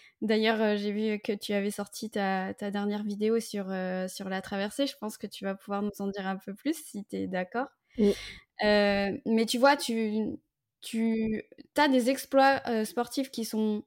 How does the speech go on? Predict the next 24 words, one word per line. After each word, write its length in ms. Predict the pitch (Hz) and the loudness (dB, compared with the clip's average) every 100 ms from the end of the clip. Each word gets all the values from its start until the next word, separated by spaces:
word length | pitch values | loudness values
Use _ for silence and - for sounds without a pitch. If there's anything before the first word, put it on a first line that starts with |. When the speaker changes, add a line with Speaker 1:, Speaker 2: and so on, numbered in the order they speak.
| _ | _
Speaker 1:
juste, 400 | 220 247 294 - | -4 -2 -4 -2
euh, 220 | 220 202 196 - | -2 -2 -2 -2
incroyables, 640 | 254 - 233 254 302 226 - - - _ _ _ _ | -2 0 2 2 2 -2 -6 -20 -20 _ _ _ _
mais 460 | - 233 247 285 330 | 0 6 6 6 4
tu, 960 | - - 240 233 226 226 220 220 214 214 | 0 -2 0 2 2 2 0 0 -2 -4
tu 180 | - 247 | -4 -2
n'es 200 | 220 214 | 0 0
pas 260 | 214 277 294 | 2 2 4
dans 160 | 240 | 0
cette 260 | 226 254 247 214 | 2 0 0 -4
démarche, 440 | 233 233 269 - 240 | 0 2 2 0 -2
euh, 200 | 214 208 | -2 0
de 180 | 214 240 | 0 0
toujours 480 | - - 233 240 | -4 -8 -4 -4
plus. 400 | - 214 - - - - _ _ _ _ _ _ _ _ _ _ - - | -6 -12 -12 -18 -20 -20 _ _ _ _ _ _ _ _ _ _ -16 -6
Du 160 | 214 220 | 0 2
moins 160 | 233 240 | 2 2
à 20 | |
l'entraînement. 680 | 208 208 - 220 214 208 - _ - | 0 -2 -4 -2 -2 -4 -10 _ -4
Speaker 2:
Et 60 | 214 | 4
je 60 | |
pense 180 | - - | 4 10
que, 80 | 269 | 12
euh, 840 | 208 196 190 185 185 175 170 | 12 12 12 12 10 10 8